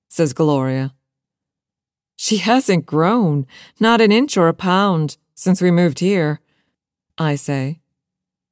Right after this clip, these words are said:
"She's a great kid," says Gloria's mom, who barely knows Shar at all. "She says the most horrible things to me,"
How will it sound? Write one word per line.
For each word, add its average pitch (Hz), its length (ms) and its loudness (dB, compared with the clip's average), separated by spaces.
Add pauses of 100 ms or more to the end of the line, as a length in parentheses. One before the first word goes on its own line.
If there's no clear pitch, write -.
(680)
"She's 349 340 2
a 180 200 0
great 156 320 2
kid," 143 460 -2 (680)
says 160 280 0
Gloria's 143 500 0
mom, 143 300 -2
who 202 100 0
barely 175 340 2
knows 165 220 0
Shar 151 280 0
at 147 80 -4
all. 143 420 -4 (1160)
"She - 240 -2
says 226 380 0
the 170 120 -4
most 165 460 -4
horrible 170 460 -2
things 170 460 -2
to 147 100 -8
me," 135 360 -6